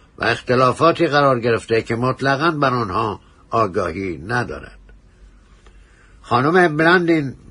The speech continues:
بریر علاوه بر نگارش این نامه با هفته نامه لوپوان نیز گفتگوی کرده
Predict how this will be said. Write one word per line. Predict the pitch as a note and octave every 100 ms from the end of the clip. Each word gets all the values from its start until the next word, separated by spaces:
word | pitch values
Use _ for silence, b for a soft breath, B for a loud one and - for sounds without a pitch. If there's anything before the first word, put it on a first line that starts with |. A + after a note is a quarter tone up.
| -
بریر | A#2+ C3+ D#3 E3 F3+
علاوه | D#3+ D#3+ E3 D3+ C#3
بر | C3+ C3+ A#2
نگارش | C3 C3 B2+ C#3 D3+ D3+
این | C#3
نامه | A#2 A2+ B2 D3 C#3 b b b b -
با | A#2
هفته | A#2 B2+ - B2+
نامه | C#3 C3+ E3 F3
لوپوان | D3+ C#3 C3 B2 D3 D3+
نیز | C3+ C3+ A2+ -
گفتگوی | B2 - A#2+ A2+ E3
کرده | C#3+ D3 C3 C#3 C3+